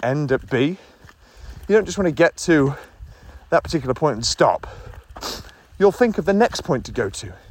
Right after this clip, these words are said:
You'll identify the next route on your journey. Because when we achieve that goal,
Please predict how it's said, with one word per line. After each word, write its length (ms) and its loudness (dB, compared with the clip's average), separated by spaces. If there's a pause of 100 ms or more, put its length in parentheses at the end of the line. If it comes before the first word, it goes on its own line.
(540)
You'll 100 4
identify 380 4
the 80 4
next 300 2
route 220 0
on 100 0
your 120 2
journey. 420 2 (1120)
Because 580 2 (920)
when 140 4
we 100 6
achieve 480 2
that 220 4
goal, 400 2